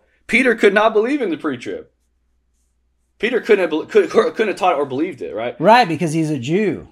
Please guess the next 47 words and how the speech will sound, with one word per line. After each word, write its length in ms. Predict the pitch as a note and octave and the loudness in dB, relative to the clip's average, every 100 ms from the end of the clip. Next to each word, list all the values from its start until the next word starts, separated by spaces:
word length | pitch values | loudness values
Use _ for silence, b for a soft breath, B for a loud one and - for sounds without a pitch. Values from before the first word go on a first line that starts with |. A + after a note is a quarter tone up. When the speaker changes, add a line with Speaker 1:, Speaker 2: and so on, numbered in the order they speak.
| - | -12
Speaker 2:
right? 220 | A2+ C#3 | -6 2
Speaker 1:
Well, 420 | D#3 D#3 C#3 - C3 | 6 6 4 -2 -10
because 720 | B2+ D3 C#3+ B2 A2+ - - _ _ - | -10 0 2 2 -2 -10 -20 _ _ -12
he 160 | D3 | -10
said 240 | B2+ D#3+ D3 | -6 -4 -4
in 80 | A#2+ | 0
John 280 | D#3+ F#3 | 0 0
twenty-one 440 | F#3 F3+ D3 C#3+ C3 | -4 -6 -4 -2 -4
eighteen. 640 | A#2+ - G3 C#3 G2 G#2+ _ _ _ b b b b b _ | -6 -8 -8 -8 -8 -14 _ _ _ b b b b b _
Speaker 2:
Plus, 160 | A#3 - | -6 -2
Peter 260 | A3 C#4 | 0 4
Speaker 1:
Um, 560 | C3 C3+ C3+ B2 A#2 C#3 | 4 2 -2 -8 -12 -12
Speaker 2:
ain't 240 | D3+ C#3+ B2+ | -8 -8 -8
gonna 120 | A2+ | -10
make 280 | B2 D3 D2 | -10 -10 -14
it. 180 | - A#2 | -18 -14
I 40 | |
mean, 200 | A2+ A2 | -12 -10
he's 360 | C3 C3 G#2+ F#2+ | -8 -8 -10 0
Speaker 1:
Well, 220 | F#3 G#3 | 4 4
but 180 | G3+ F3 | 2 0
my 140 | F3+ | -2
point 300 | E3+ B3 C4 | -2 -4 -2
is 80 | E3 | -2
that, 180 | E3+ - - | -4 -8 -14
is 180 | - C#3+ | -10 -6
that, 300 | D3+ C#3 - _ _ _ _ | -6 -6 -10 _ _ _ _
well, 160 | D#3+ D#3 | 2 2
anyways, 260 | A2 G2+ | 2 -4
let, 120 | F3 | -4
let, 160 | F3+ G3 | -4 -2
let 20 | |
Speaker 2:
Yeah, 60 | G3 | 0
Speaker 1:
me, 60 | G#3+ | 0
let 80 | |
Speaker 2:
go 60 | E3+ | 2
Speaker 1:
me 40 | - | 2
read 40 | |
Speaker 2:
ahead. 100 | - | 0
Speaker 1:
the 40 | - | 0
verse. 320 | C3 C#3+ - | -2 -2 -10
Speaker 2:
Yeah. 160 | C3+ - b b | -12 -12 b b
Speaker 1:
John 220 | F3+ G#3 | -2 0
twenty-one 300 | G#3+ G3+ D#3+ | 0 -2 0
eighteen. 440 | D3 - D#3 A#2+ A2 | -2 -2 -4 -4 -6
This 160 | E3+ | -8
is, 180 | D#3+ | -10